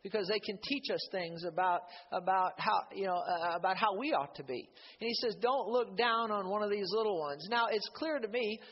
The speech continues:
that the disciples did, did have, have a problem at, at looking down on kids. They did. We'll, we'll see it here in just a moment clearly. But I think about that little boy with the lunch.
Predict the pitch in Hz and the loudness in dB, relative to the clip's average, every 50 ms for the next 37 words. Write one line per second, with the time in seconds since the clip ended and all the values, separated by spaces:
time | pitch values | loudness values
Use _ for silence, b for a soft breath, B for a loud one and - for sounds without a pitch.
0 | B B - 220 196 190 202 196 190 - - - 226 233 226 226 214 185 175 165 | B B -4 -2 0 0 0 0 0 0 2 4 4 4 2 0 -4 -4 -4 -2
1 | 165 220 247 247 233 - - - - - - - 170 214 240 240 240 233 226 214 | 0 2 4 4 4 2 -2 -12 -16 -18 -12 -4 0 2 2 4 4 4 4 4
2 | 202 185 - 175 202 202 202 196 180 180 - - - - - - 220 190 180 180 | 2 2 0 0 2 2 2 2 0 -2 -4 -4 -4 -4 0 2 2 4 4 2
3 | 180 190 208 214 202 202 - 180 175 - 165 175 170 175 202 202 - 208 180 170 | 2 -2 -4 -4 -4 -2 0 0 2 2 2 0 0 0 -4 -2 -4 -4 0 2
4 | 175 175 180 185 180 170 165 160 - - 147 135 160 - - - - b b b | 2 2 2 0 -2 -4 -6 -6 -4 -2 -2 -2 -2 -4 -8 -14 -18 b b b
5 | b b b b b b - 202 208 - 185 202 196 165 170 156 151 185 - - | b b b b b b -10 -8 -4 -2 0 0 0 0 0 0 0 -2 -4 -8
6 | - - b b b b b b b 170 185 196 175 - 175 190 175 - - 208 | -14 -20 b b b b b b b -4 -4 -2 -2 -2 -2 -4 -4 -2 -2 -2
7 | 185 175 196 196 180 170 165 175 165 - 160 160 180 185 165 139 - - - 214 | -2 0 0 -2 -2 -2 -6 -8 -8 -8 -6 -4 -4 -4 -4 -6 -8 -4 -2 0
8 | 208 202 185 156 151 170 - - B B B B B B B 220 233 240 - - | 0 0 0 -2 -2 -4 -8 -12 B B B B B B B 0 0 2 4 4
9 | 220 233 233 - 330 339 339 294 233 226 226 220 220 226 214 - 220 233 247 226 | 4 2 2 -2 -2 0 0 2 2 4 2 4 4 2 2 4 2 2 2 2
10 | 190 208 208 226 226 226 220 208 202 - 190 180 196 214 202 156 123 | 2 2 4 4 4 4 2 0 0 -2 0 2 2 2 2 0 -2